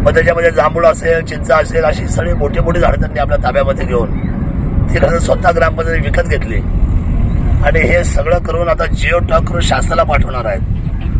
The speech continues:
आजच्या या कार्यक्रमाला सन्माननीय तहसीलदार आदरणीय सुनीलजी शेळके, आरएफओ सन्माननीय प्रदीप चव्हाण आणि पोलीस खात्याचे शेलार साहेब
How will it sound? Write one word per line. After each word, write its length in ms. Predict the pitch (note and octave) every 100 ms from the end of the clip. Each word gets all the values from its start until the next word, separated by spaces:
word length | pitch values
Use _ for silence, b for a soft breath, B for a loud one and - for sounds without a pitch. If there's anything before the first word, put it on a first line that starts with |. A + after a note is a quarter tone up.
| - - -
आजच्या 240 | - E3+
या 160 | E3 E3+
कार्यक्रमाला 680 | D#3+ D#3+ E3 E3 D#3+ C3 - - - - - -
सन्माननीय 500 | - C#3 D#3+ D#3+ D#3+
तहसीलदार 560 | - - A#2+ - B2+ B2+ - - B2 - - - - - - - - - - - - -
आदरणीय 320 | - F3 F3 E3
सुनीलजी 360 | - - E3+
शेळके, 500 | - C#3+ C#3+ E3 - - - - - - - - -
आरएफओ 640 | C3+ D#3+ E3 - F3 F3+ - - - - - - -
सन्माननीय 440 | - - D#3+ D#3
प्रदीप 280 | D#3+ D3+ D3+
चव्हाण 400 | - D3 D#3+ D#3+ - - - - - - - - -
आणि 280 | D#3+ D3+ E3+
पोलीस 400 | E3+ C#3+ E3+ -
खात्याचे 400 | - D#3+ E3+ E3 D#3+
शेलार 320 | - D3+ G3+
साहेब 320 | D#3 D#3